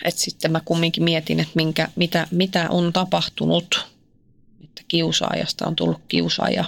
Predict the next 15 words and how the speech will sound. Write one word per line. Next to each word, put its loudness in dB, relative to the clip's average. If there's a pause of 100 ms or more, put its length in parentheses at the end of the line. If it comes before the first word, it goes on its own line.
että -10
sekin -6
sit -6
viestii 0
sitä -6 (100)
pahaa -4
oloa. 0 (540)
Että -10 (100)
mun 2
mielestä 0
sekin 0
tarvisi 0
siinä 2
vaiheessa 0 (160)
apua. 0